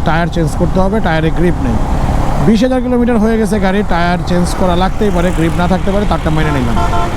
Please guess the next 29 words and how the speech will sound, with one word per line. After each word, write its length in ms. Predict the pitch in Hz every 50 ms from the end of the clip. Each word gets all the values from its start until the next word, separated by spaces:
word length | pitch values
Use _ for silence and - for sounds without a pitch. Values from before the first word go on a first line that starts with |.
| - - - - -
এরপরে 520 | 214 247 262 262 - 262 247 220 214 220
আরেক 240 | 202 185 185 214 226 -
টেকনিশিয়ান 460 | - 233 202 214 226 196 208 220 220
দেখে 220 | 202 208 208 196 220
বলল 280 | 208 214 214 214 220
যে, 100 | 214 220
"ভাই, 280 | 208 185 190 190 190 - - - - -
আপনার 360 | 143 156 - - 185 196 208
সামনের 920 | 185 - - - - 156 165 170 190 190 196 196 208 226 220 208 190 180 156
যে 120 | 170 175
সাসপেনশন 540 | - 226 202 208 - - 196 190 160 202 202
আছে, 280 | 196 - - 180 160
এটা 200 | 165 160 160 156 151 -
টাল 200 | 170 165 180 185
আছে, 220 | 196 180 - - 233 247 - - - - - - - - - - - -
আপনার 320 | 151 147 - 170 170 165 -
চাকার 320 | - 165 165 165 175 170
বেয়ারিং 460 | 151 160 175 185 196 202 202 190 180
উইক 200 | 190 214 233 220
আছে, 320 | 240 226 - - 240 254 262 - - - - - - -
আপনার 220 | - 156 170 180 180 -
পিছনের 400 | - 190 - 220 226 233 233 226
সাসপেনশনের 680 | - - 185 180 - - 208 214 208 196 208 208 208 202
বুশ 340 | 175 147 143 165 196 208 208 - - - 127 123
লুজ 380 | 139 147 165 185 185 160 143
আছে।" 220 | 160 - 226 - - - - - - - - - - - - - - - - - - - - - - - - - -
পিছনের 300 | 196 190 190 240 262 254
সাসপেনশনের 760 | - 240 240 233 254 247 247 226 254 247 247 254 262 254 240
বুশ 300 | 214 208 208 220 233 208